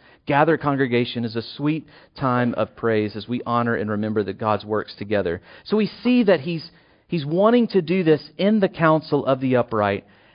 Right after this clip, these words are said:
and in the assembly. In verse two, we see that all of God's works are great, so much so that they're pondered by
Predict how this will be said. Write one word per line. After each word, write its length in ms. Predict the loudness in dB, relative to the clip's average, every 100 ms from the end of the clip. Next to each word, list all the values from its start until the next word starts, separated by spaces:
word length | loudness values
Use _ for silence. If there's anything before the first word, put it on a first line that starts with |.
| _
and 240 | -2 0 -2
in 60 |
the 100 | -4
assembly. 540 | -6 -4 -6 -6 -10 -12 _ _ _ _ _ _ _ _ _ _ _ -2
In 140 | 2
verse 220 | 4 4 2
two, 300 | 2 4 4 -2 -12 -8
we 120 | -2 -2
see 320 | 2 2 4
that 240 | 4 4
all 380 | 4 8 10 8
of 160 | 6 6
God's 320 | 6 6 4
works 400 | 2 2 2 -2
are 80 | 0
great, 400 | 2 2 2 -4 _ _ _ _ -20 -10 2
so 120 | 4
much 160 | 4 2 4
so 240 | 6 6
that 140 | 4
they're 140 | 4 2
pondered 960 | 0 -10 2 4 6 4 2 2 2 -2 _ _ _ 2
by 200 | 4